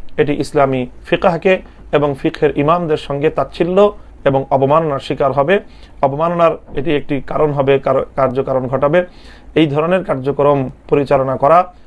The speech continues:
ফিকহের প্রতি, ফিকহের ইমামদের প্রতি সম্মান রক্ষা করা, এটি সকলের দায়িত্ব এবং কর্তব্য। কাজে এই ধরনের যারা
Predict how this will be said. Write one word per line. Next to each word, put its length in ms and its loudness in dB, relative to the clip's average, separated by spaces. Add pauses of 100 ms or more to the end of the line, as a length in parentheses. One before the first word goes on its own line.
(140)
ফিকহের 360 -2
প্রতি, 260 -4
ফিকহের 400 -4
ইমামদের 460 0
প্রতি 420 0 (240)
সম্মান 440 0
রক্ষা 260 -2
করা, 320 4 (260)
এটি 160 -2
সকলের 360 -2
দায়িত্ব 320 -2
এবং 220 -2
কর্তব্য। 460 0 (400)
কাজে 200 2
এই 140 2
ধরনের 360 0
যারা 340 4